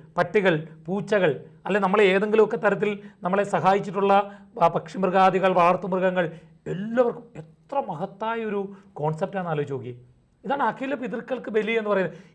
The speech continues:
ഈ നല്ല കാര്യത്തെയാണ് എടുത്ത് തെറ്റായിട്ട് പിതൃക്കളെ ഇരുത്തണം, അതിനെ ഇതിനെന്നൊക്കെ പറഞ്ഞിട്ട്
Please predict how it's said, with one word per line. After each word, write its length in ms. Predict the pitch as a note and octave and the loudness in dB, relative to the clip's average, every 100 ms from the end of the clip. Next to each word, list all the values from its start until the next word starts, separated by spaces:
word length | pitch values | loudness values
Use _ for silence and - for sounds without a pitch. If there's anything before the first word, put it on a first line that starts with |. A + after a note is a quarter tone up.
| A3+ | -2
ഈ 40 | D#4+ C#4+ | 0 2
നല്ല 200 | A3+ C4 D4+ | 2 2 2
കാര്യത്തെയാണ് 640 | B3+ A#3 A#3+ A#3+ A3 G3 F#3+ G3+ - _ _ _ - G3 | 4 6 4 4 4 4 2 -2 -12 _ _ _ -2 2
എടുത്ത് 200 | G3+ A3+ | 4 4
തെറ്റായിട്ട് 500 | G3 G3 G#3 G3+ G#3 A3+ - - _ _ _ D#4 | 4 4 4 4 4 0 -2 -20 _ _ _ -2
പിതൃക്കളെ 320 | G#3 G3+ G#3+ G#3 | 2 4 6 4
ഇരുത്തണം, 240 | E3+ G3+ G3+ | 4 4 4
അതിനെ 160 | G3 G3 | 6 6
ഇതിനെന്നൊക്കെ 320 | F#3+ G3 G3 | 6 4 4
പറഞ്ഞിട്ട് 280 | F#3+ F3+ F3 | 4 4 2